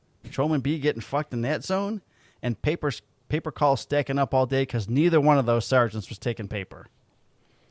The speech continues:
But he would come in and say, "Brandon," if, <laughs> if he came in and was running your shift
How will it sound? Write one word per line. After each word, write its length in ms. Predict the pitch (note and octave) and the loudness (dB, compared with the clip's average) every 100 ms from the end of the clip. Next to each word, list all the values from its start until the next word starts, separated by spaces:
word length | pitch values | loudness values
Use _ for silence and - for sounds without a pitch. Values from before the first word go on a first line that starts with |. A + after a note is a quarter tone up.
| _ - | _ -8
But 120 | A#2 | -4
he 160 | D#3+ G3 | -2 0
would 160 | C#3+ | -2
come 200 | - A#2 | 0 -2
in 100 | A2+ | -2
and 100 | G#2 | -4
say, 340 | G2+ G#2+ F#2+ F#2+ _ _ _ _ _ _ _ _ _ _ _ _ _ _ - | -6 -6 -6 -8 _ _ _ _ _ _ _ _ _ _ _ _ _ _ -4
"Brandon," 400 | B2 A2+ F#2+ F#2 _ _ _ _ _ _ _ _ _ _ | -2 -2 -6 -14 _ _ _ _ _ _ _ _ _ _
if, 220 | A2+ - | -10 -10
<laughs> 280 | - - - | -16 -20 -20
if 100 | - | -12
he 120 | - G3 | -4 -2
came 240 | - E3 | 0 0
in 100 | C#3+ | 2
and 100 | A#2+ | 0
was 120 | G#2+ | 0
running 240 | A#2 C#3 C3 | 2 4 4
your 100 | A#2+ | 0
shift 400 | - B2 - | 0 -2 -2